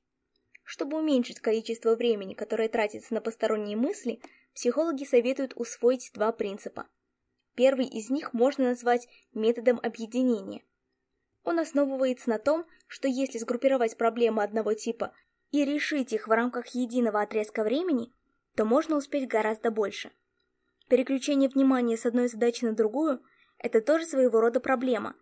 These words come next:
Для своего решения она требует времени и сил.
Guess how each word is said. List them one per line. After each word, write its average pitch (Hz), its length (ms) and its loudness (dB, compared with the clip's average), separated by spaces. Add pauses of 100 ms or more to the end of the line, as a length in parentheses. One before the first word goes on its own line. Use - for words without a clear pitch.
(360)
Для 226 160 4
своего 233 280 6
решения 269 520 4
она 233 200 0
требует 233 420 2
времени 277 400 0
и - 140 -6
сил. - 360 -6